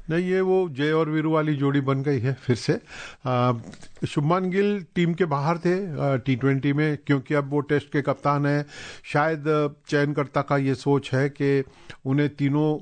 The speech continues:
format में कप्तान बना दिया जाए। तो मुझे लगता है कि ये मौका है शुभमन गिल के पास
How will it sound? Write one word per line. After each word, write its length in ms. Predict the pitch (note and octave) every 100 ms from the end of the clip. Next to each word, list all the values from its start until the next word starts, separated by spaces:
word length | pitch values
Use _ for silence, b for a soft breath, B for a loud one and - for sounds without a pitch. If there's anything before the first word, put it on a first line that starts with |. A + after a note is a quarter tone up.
| -
format 420 | C#3 B2+ C3+ A2
में 80 | B2+
कप्तान 420 | - A#2+ B2 A#2
बना 220 | A#2 A#2
दिया 200 | A2+ A2+
जाए। 260 | G2+ A#2+ G#3+ - B B B B -
तो 280 | B2 B2 B2 - - - D3
मुझे 340 | C3+ C#3+ D#3+
लगता 340 | D3+ - D3
है 140 | D3 D3
कि 120 | D3+
ये 380 | C#3+ C#3+ C#3+ D3
मौका 380 | C#3+ B2+ - C#3
है 200 | A#2 C#3+
शुभमन 400 | A2+ B2+ B2+ B2
गिल 160 | B2 A#2+
के 100 | B2+
पास 340 | A2 C3 E3